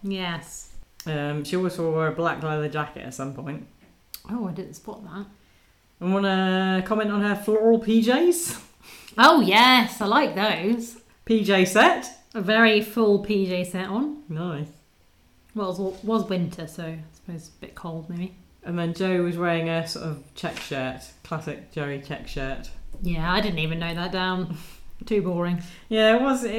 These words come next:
Speaker 2: it's not like, you know, well, what is this? Uh, two thousand.
Speaker 1: Hmm.
Speaker 2: So yeah, you've, you've missed out on your, your classic nineties looks y-, at this point.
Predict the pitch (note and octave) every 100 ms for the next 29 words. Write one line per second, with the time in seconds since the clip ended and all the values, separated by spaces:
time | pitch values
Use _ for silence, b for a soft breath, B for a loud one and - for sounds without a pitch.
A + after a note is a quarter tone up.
0 | A#3+ B3+ B3+ B3+ D4 A#3+ A3 - - G3
1 | F3 F3 E3 F3+ F#3+ E3+ F3 A3+ - G3
2 | E3+ D#3 - - - F3+ E3 D#3+ E3+ E3
3 | - _ - - F#3 F#3+ F3+ D3+ B2 B2
4 | B2+ - _ - F3+ E3 D#3+ E3 E3 E3
5 | D#3 D3 D#3 D#3 G3 F3+ G#3 F#3 F#3 F3+
6 | C#3+ D3+ D3 D3 D3+ D#3 D#3 D3 C#3+ D3
7 | B2 D3+ D3 D3+ D3 C3+ D3+ D3 - -
8 | D3+ D#3 D3+ D#3 D#3 - D#3 D3+ -